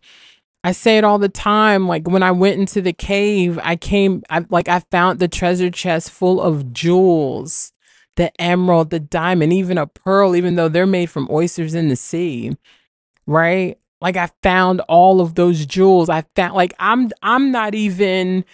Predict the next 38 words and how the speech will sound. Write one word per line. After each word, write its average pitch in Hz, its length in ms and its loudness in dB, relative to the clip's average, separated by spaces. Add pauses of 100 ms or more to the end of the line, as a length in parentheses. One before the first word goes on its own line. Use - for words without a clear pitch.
(480)
and 202 160 2
I'm 220 200 2
not 240 280 -2
flexing, 226 600 0
I 180 100 0
promise, 226 600 0
but 185 200 0
this 220 160 0
is 208 140 -2
also 214 400 0
me, 214 260 0
like, 196 300 -2
coming 214 320 2
into 196 320 0
realization 190 840 0
of 160 120 -2
my 180 420 4
full 190 320 2
potential, 165 920 -4
right? 160 560 0 (640)
My 208 460 4
full 208 240 2
potential. 180 640 -4
And 170 140 -2
I'm 180 100 0
gonna 196 240 0
be 185 220 0
honest, 196 340 0
it's 175 140 -2
uncomfortable 185 640 0
for 175 160 -4
me 175 160 0
to 175 60 -2
even 165 340 -2
say 175 180 -2
this 175 240 -4
out 151 220 -2
loud. 175 520 0